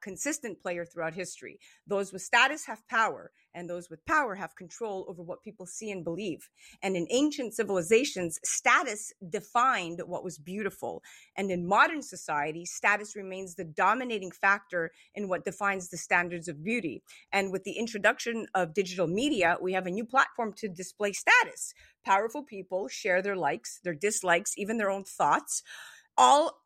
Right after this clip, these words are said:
in a new way of basically a sor-, a source for monetization. That's what this is.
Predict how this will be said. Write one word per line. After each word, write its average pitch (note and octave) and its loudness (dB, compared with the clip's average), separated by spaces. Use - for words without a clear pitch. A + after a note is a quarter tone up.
in C#4 4
a B3+ 4
new C4+ 0
way A#3+ 0
of G#3 -6
basically A3 -4
a F#3+ -6
sor-, - -2
a G#3 -8
source A3+ -2
for G3 -8
monetization. F#3 -4
That's - 2
what - -8
this F3 -6
is. - -4